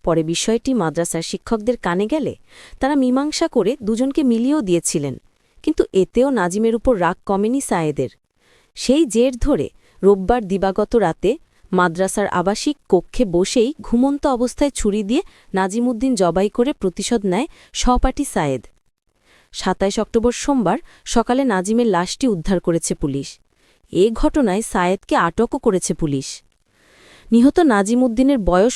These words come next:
মাত্র তেরো বছর। সে নোয়াখালীর সোনাইমুড়ি উপজেলার চাষিরহাট ইউনিয়নের জাহানাবাদ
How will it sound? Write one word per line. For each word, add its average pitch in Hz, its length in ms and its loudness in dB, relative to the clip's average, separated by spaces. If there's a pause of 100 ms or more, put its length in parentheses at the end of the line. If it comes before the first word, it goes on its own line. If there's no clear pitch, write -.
মাত্র 226 260 -2
তেরো 185 280 2
বছর। 156 360 0 (640)
সে - 160 0
নোয়াখালীর 190 580 4
সোনাইমুড়ি 220 560 2
উপজেলার 190 520 2 (440)
চাষিরহাট 269 580 2
ইউনিয়নের 233 520 2
জাহানাবাদ 214 480 2